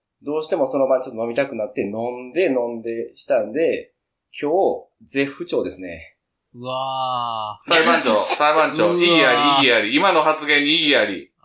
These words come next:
Speaker 2: うん。
Speaker 3: あんかけさん。
Speaker 2: はい。
Speaker 3: 昨日登場した時、
Speaker 2: はい。
Speaker 3: 僕らも五時から飲んでるからベロンベロンやったんですよ。
Speaker 2: はいはいはいはい。
Speaker 3: でもシュッと現れてね。
Speaker 2: はい。
Speaker 3: いつもより泥酔してないから、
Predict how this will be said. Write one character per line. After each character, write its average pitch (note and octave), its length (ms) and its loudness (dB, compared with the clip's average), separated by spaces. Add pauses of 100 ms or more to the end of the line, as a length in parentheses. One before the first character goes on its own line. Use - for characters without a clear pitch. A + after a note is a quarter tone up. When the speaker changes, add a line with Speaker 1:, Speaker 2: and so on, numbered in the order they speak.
Speaker 2:
う C3+ 320 0
ん。 A2 60 0
Speaker 3:
あ A#2 40 2
ん A#2 60 -4
か A2+ 140 0
け - 60 -12
さ G#2 160 -2
ん。 - 460 -8
Speaker 2:
は B2 180 0
い。 F#2+ 100 -6 (400)
Speaker 3:
昨 A#3+ 120 -2
日 A#3+ 80 2
登 F#3 520 4
場 F3+ 200 4
し F3 60 -2
た B2+ 120 2
時、 G2+ 600 -2
Speaker 2:
は C3 220 2
い。 E3 40 4
Speaker 3:
僕 A#3 180 2
ら F#3 140 4
も A#2 220 2
五 F3 180 4
時 E3 120 -6
か B2+ 120 2
ら G#2+ 100 4
飲 G#2+ 200 2
ん A2 40 -6
で A2+ 80 2
る A#2 60 0
か A2 80 2
ら F#2+ 120 -4
ベ A#2+ 120 4
ロ B2+ 120 4
ン B2+ 120 -10
ベ C3+ 80 2
ロ C#3+ 120 4
ン D#3+ 40 4
や C#3 160 2
っ - 20 -10
た F2+ 140 -2
ん - 20 -6
で E2 60 -14
す D#2+ 100 -12
よ。 D2+ 220 -10
Speaker 2:
は C3+ 160 0
い G2 80 -4
は G#2+ 140 -2
い F2+ 60 -4
は G2+ 140 -4
い F2 80 -8
は G2+ 160 -4
い。 E2+ 80 -12 (720)
Speaker 3:
で F#3+ 60 2
も E3 100 2
シ D#3+ 180 2
ュ C#4 40 0
ッ - 20 -2 (100)
と D#3 100 2
現 C3 460 4
れ G2 80 -2
て G2 60 -8
ね。 B2+ 420 -2
Speaker 2:
は A#2 220 -2
い。 F#2 100 -12 (540)
Speaker 3:
い D3+ 140 -8
つ G3+ 160 0
も F#3 140 2
よ C3 120 4
り A#2 120 -4
泥 C3+ 200 4
酔 D3 180 0
し C#3 100 -6
て E3 120 2
な C3+ 120 4
い G#2 60 -2
か F#2+ 140 0
ら、 G#2 400 0